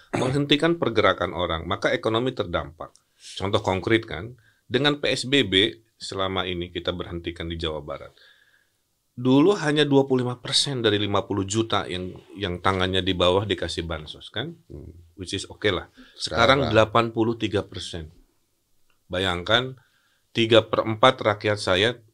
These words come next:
Speaker 1: minta bantuan sosial, maka uang habis kan, kira-kira begitu. Nah, ini dampaknya. Nah, kesimpulan saya,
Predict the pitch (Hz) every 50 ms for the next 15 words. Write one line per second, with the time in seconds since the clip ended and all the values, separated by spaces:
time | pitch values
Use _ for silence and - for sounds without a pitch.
0 | _ _ _ _ _ - 113 107 104 101 98 - 117 117 - - _ _ _ _
1 | _ - 107 98 98 98 98 - 98 95 95 - 92 92 - - - 87 80 82
2 | 90 104 127 147 147 139 143 151 147 139 156 139 139 131 120 117 - - 117 113
3 | 101 90 87 92 92 87 82 82 85 95 98 113 127 113 101 95 92 - 92 -
4 | - 82 78 - _ _ _ _ - - _ _ _ _ _ _ - - - -
5 | 127 120 113 101 104 104 - - - _ _ _ _ _ _ - - - 131 127
6 | 131 127 123 123 131 147 160 156 135 120 113 117 123 131 135